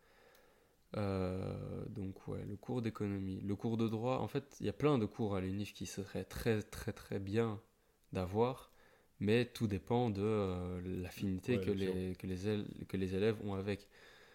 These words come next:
Speaker 1: Donc, euh, oui, évidemment qu'ajouter un cours de droit, ça pourrait être intéressant. Pas le rendre obligatoire. Genre plus, euh, le rendre obligatoire pour une certaine option. On va pas demander à des gars qui sont en sciences, euh, forts, euh, comme moi l'année dernière, euh, de, de,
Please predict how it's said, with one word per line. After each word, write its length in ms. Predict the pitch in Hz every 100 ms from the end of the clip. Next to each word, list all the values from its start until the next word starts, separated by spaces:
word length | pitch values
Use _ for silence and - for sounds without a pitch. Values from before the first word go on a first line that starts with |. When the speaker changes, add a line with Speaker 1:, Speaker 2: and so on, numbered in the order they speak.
| - -
Speaker 1:
Donc, 320 | 104 98 -
euh, 100 | 92
oui, 380 | 87 87 117 113
évidemment 420 | 92 92 101 117 110
qu'ajouter 440 | 101 95 95 95
un 60 | 87
cours 200 | - 92
de 80 |
droit, 220 | 95 92 98
ça 120 | 98
pourrait 200 | 95 92
être 160 | -
intéressant. 540 | 120 98 95 - 120 127 -
Pas 80 | 123
le 80 | 117
rendre 260 | 101 101
obligatoire. 760 | 92 95 90 85 107 120 - - _ _ _ _ _ _ -
Genre 220 | 95 - -
plus, 320 | 117 113 -
euh, 340 | 98 92 95 98 104 -
le 200 | - 107
rendre 220 | 95 98
obligatoire 460 | 95 101 101 - 113
pour 180 | - 92
une 80 |
certaine 360 | 92 113 - 98
option. 280 | 92 - 127 - - - -
On 60 | 90
va 40 |
pas 120 | -
demander 280 | 101 95 107
à 60 | 101
des 320 | 90 92 92
gars 100 | 101
qui 160 | - -
sont 140 | 95
en 60 | 90
sciences, 420 | - 113 104 -
euh, 180 | 104 95
forts, 340 | - 110 101
euh, 100 | 95
comme 160 | 92 101
moi 460 | 98 101 101 98 95
l'année 300 | 95 95 92
dernière, 440 | 95 95 107 110
euh, 100 | 98
de, 300 | 98 95 101 110 - - - - - _ -
de, 180 | 95